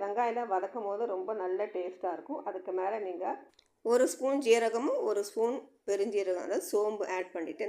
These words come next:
நல்லா அந்த எண்ணெயிலேயே அது வதக்குங்க. வெங்காயம் நல்லா அந்த எண்ணெயில வதக்கும் போது நல்ல ஒரு ஸ்மெல் கிடைக்கும். அதுக்கு மேலே கொஞ்சம் கருவேப்பிலையும் ஆட் பண்ணிக்கோங்க. ஆட் பண்ணிட்டு நல்லா அதை வதக்கிட்டு நம்ம சிக்கனை இப்போ நான் நல்லா க-, அரை கிலோ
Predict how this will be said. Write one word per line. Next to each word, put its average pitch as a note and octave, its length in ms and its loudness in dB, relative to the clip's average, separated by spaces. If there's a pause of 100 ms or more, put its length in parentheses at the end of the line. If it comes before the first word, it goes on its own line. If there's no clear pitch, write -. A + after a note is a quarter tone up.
நல்லா F#3+ 300 0
அந்த F#3+ 100 -2 (140)
எண்ணெயிலேயே G#3 520 2
அது A3+ 200 0
வதக்குங்க. F#3 340 -2 (160)
வெங்காயம் A3 400 2
நல்லா G#3 180 0
அந்த G3 140 0
எண்ணெயில G#3+ 300 0
வதக்கும் G3 300 -2
போது A3+ 200 -2
நல்ல G3 260 -2 (120)
ஒரு F#3+ 180 -2
ஸ்மெல் F#3 320 0
கிடைக்கும். F3+ 400 -4 (640)
அதுக்கு A3+ 260 0
மேலே A#3+ 260 4
கொஞ்சம் F#3+ 320 0
கருவேப்பிலையும் A3 600 2
ஆட் F3 160 -6
பண்ணிக்கோங்க. E3 420 -4 (1800)
ஆட் C#4+ 160 0
பண்ணிட்டு A3+ 380 0 (240)
நல்லா G#3 280 2
அதை F#3+ 140 0 (120)
வதக்கிட்டு G3 500 -2 (260)
நம்ம G3 240 -6 (360)
சிக்கனை D4 420 2 (100)
இப்போ C4 180 -6
நான் G3 160 0 (280)
நல்லா G3 260 0
க-, G3 240 -2
அரை G#3+ 160 0
கிலோ G#3 180 2